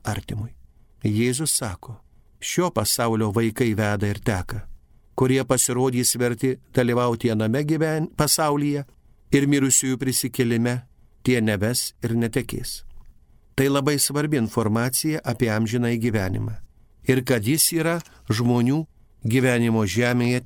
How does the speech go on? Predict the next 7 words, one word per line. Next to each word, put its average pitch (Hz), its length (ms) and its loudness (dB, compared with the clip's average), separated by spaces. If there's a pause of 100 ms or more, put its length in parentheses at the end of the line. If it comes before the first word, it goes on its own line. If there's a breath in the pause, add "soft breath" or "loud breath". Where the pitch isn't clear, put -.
tikslas. - 500 -8 (560)
Kaip 165 240 0
dažnai 185 340 0
mes 165 220 0
galvojame 147 600 0
apie 107 240 -2
tai, 92 200 -4